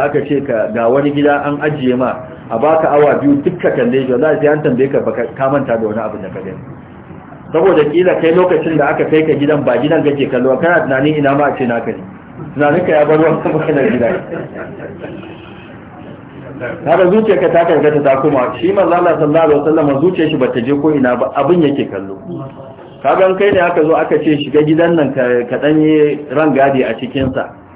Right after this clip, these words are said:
A zo aka ce, "To, za a ma tambaya, me da me ka gani a cikin gidan?" Kila wani ba zai iya faɗan kuma ba, shi dai kawai a ce gidan nan nashi.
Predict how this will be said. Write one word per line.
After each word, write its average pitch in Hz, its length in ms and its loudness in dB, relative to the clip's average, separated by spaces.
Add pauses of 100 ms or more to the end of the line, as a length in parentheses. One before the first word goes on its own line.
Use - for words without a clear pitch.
(600)
A 160 280 2
zo 151 100 4
aka 156 240 0
ce, 147 160 0
"To, 131 160 0
za 165 160 2
a 147 40 0
ma 139 200 0
tambaya, 123 360 0
me 123 180 0
da 127 100 2
me 131 140 0
ka 151 100 2
gani 156 260 2
a 139 140 0
cikin 120 280 -4
gidan?" 120 260 -2 (580)
Kila 185 200 4
wani 175 140 2
ba 165 100 4
zai 156 140 4
iya 151 140 4
faɗan 123 280 0
kuma 143 160 2
ba, 143 180 4
shi 156 80 -6
dai 170 140 0
kawai 175 220 0
a 135 80 -2
ce 147 140 -2
gidan 135 240 2
nan 117 140 0
nashi. 107 280 -4